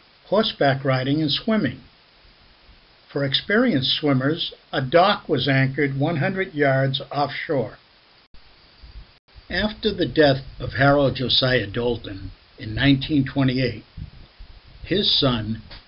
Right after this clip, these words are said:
Harold S. Dolton, took over management of the hotel. After reading comments on several postcards mailed over the years, I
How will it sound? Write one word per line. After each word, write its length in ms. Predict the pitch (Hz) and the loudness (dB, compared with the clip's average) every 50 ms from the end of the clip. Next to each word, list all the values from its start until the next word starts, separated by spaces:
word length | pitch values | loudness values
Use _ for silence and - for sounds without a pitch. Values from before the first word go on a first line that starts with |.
| - - | -8 -2
Harold 480 | 135 143 156 151 151 151 143 135 135 - - | 0 2 2 2 2 0 -2 -4 -8 -8 -4
S. 300 | 156 165 170 - - - - | -2 0 0 0 -2 -2 -2
Dolton, 580 | - 117 123 120 110 - - - - 92 95 - - - - - - - - - - - - | 0 0 0 0 -2 -6 -8 -12 -14 -14 -14 -16 -18 -20 -20 -20 -20 -20 -18 -18 -16 -6 -2
took 220 | - 175 175 - 185 | 0 0 2 4 6
over 280 | 175 170 156 160 156 | 6 6 6 4 2
management 640 | 151 143 143 143 143 135 127 135 117 123 127 127 123 | 4 4 6 6 6 4 2 2 0 -2 -2 -2 -2
of 100 | 120 113 | -2 -4
the 120 | 120 107 | -4 -4
hotel. 520 | 113 120 113 107 - - - 82 80 - - - - - - - - - - _ _ - - - - - - - - - - _ _ - - - - - - - - - - _ _ - - - - - - _ - - - _ - - - _ - - _ _ _ - - - | -4 -4 -6 -6 -8 -10 -10 -10 -12 -16 -18 -20 -20 -20 -20 -20 -20 -20 -20 _ _ -20 -20 -20 -20 -20 -20 -20 -20 -20 -20 _ _ -20 -20 -20 -20 -16 -16 -16 -16 -18 -20 _ _ -20 -20 -20 -20 -20 -20 _ -20 -20 -20 _ -20 -20 -20 _ -20 -20 _ _ _ -20 -10 -6
After 360 | 160 175 175 - - - 170 156 | -4 -4 -4 -4 -4 -4 -2 0
reading 400 | 170 214 247 247 233 185 139 135 | 2 2 2 2 2 0 0 -2
comments 640 | - 160 160 156 143 135 127 127 127 127 - - - - | -2 0 2 2 4 2 2 0 -2 -4 -4 -6 -6 -6
on 180 | 135 131 120 113 | -6 -4 -4 -4
several 500 | - - - 156 151 165 170 143 135 - | -2 -2 0 0 0 0 0 -2 -2 -2
postcards 680 | - 147 139 131 131 - - 131 127 123 117 113 - 139 - | -2 -2 -2 -2 -2 -4 -4 -4 -4 -4 -4 -6 -8 -8 -2
mailed 420 | 139 135 139 143 143 143 139 131 135 | 0 2 4 4 4 2 0 0 -2
over 180 | 127 117 113 | -2 -4 -4
the 120 | 110 113 110 | -6 -8 -10
years, 540 | 101 113 113 110 101 104 113 113 - - - - - - - - - - - - | -10 -10 -10 -10 -10 -10 -6 -4 -4 -4 -4 -6 -18 -20 -20 -20 -20 -16 -8 -6
I 100 | 143 | -4